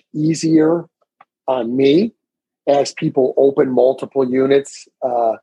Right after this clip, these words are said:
Jeff and Brenda Sproat just opened their second unit in Trinity.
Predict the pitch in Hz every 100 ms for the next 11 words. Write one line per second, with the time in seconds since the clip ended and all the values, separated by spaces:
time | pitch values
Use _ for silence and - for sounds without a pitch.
0 | _ _ - 151 151 127 131 131 - -
1 | 131 139 131 - 127 131 123 127 - 135
2 | 120 139 131 131 127 127 _ _ _ _
3 | 135 131 - 143 131 131 131 127